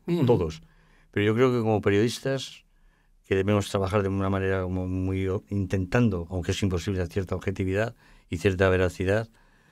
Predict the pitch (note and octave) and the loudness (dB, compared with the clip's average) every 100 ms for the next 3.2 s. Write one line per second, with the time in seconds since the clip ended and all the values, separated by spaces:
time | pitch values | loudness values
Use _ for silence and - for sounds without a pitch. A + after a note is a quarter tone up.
0 | _ _ _ G#2 G2 G2 F#2+ F#2 F#2+ F#2+ | _ _ _ 0 2 4 2 2 2 2
1 | G2+ F#2+ F#2 - F#2 F2+ E2 F#2+ F#2+ A2 | 2 2 0 -2 -2 -2 -2 -2 0 -2
2 | - _ - - - F2 F#2 F2+ F#2 G2 | -6 _ -8 -4 -4 -2 -2 -2 0 0
3 | F2+ - | -2 -8